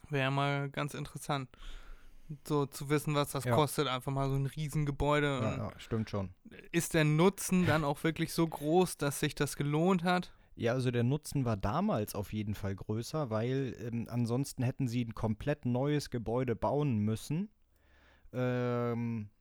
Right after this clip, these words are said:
Speaker 2: was um ein Vielfaches größer gewesen wäre. Und das hätte auch nicht so zentral gelegen. Das heißt, man hätte die ganzen, äh, Kabel und so weiter,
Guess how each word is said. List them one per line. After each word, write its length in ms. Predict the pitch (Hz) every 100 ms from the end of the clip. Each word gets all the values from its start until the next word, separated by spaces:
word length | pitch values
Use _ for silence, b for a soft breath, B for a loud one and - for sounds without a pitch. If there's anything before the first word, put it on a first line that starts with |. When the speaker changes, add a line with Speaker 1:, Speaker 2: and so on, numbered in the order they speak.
| _ - - _ _ _ _ _ _
Speaker 2:
was 300 | 123 123 -
um 220 | - 127
ein 140 | 117 120
Vielfaches 560 | - 156 - 123 113
größer 360 | - 139 143 127
gewesen 440 | 110 104 107 98 95
wäre. 160 | 90 90
Und 120 | 101
das 120 | 95
hätte 200 | 131 131
auch 180 | 98 -
nicht 420 | 120 170 - -
so 140 | - 135
zentral 680 | - 113 113 - 127 160 160
gelegen. 420 | 107 104 113 135
Das 140 | 117
heißt, 220 | 123 127 127
man 140 | 113
hätte 260 | 127 131 113
die 140 | 113
ganzen, 560 | 110 123 127 120 110 -
äh, 140 | 92
Kabel 500 | - 123 139 156 117 101
und 160 | 104
so 140 | - 101
weiter, 380 | 90 98 139